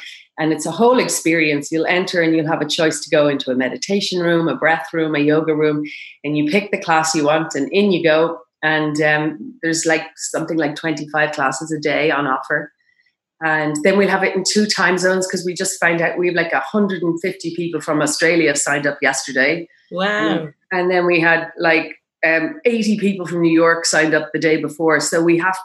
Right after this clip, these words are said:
Speaker 1: to do the timetable that it, like, someone, no matter where you are in the world, you can get a little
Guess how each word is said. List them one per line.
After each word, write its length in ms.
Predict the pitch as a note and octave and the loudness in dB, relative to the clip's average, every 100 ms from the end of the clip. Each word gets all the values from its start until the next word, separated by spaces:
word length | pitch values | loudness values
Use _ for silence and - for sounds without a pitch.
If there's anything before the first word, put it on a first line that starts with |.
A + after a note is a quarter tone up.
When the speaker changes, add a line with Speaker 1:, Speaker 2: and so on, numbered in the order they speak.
| - | 0
Speaker 1:
to 280 | F#3+ F3 E3+ - _ _ _ | 2 2 -2 -12 _ _ _
do 120 | E3 | -2
the 100 | E3 | -2
timetable 600 | - E3+ D#3 D#3+ D#3 D3+ D3+ | -2 0 -2 0 -2 -2 -2
that 180 | D3 - | -2 -2
it, 200 | D3+ D3 | -6 -4
like, 240 | D3+ - - _ _ _ - | -4 -4 -6 _ _ _ -18
someone, 600 | - E3 D#3+ D3+ D3 D3+ | -6 -2 0 2 2 2
no 80 | E3 | 2
matter 240 | E3 C#3 | 2 4
where 160 | D#3 D3+ | 2 2
you 160 | C3+ | 2
are 120 | C3+ | 0
in 80 | C3+ | 0
the 80 | C3 | -2
world, 300 | C3 B2 B2+ | -4 -4 -6
you 120 | C#3 | -8
can 120 | - | -8
get 160 | C3 B2+ | -6 -6
a 60 | C3+ | -6
little 220 | - | -12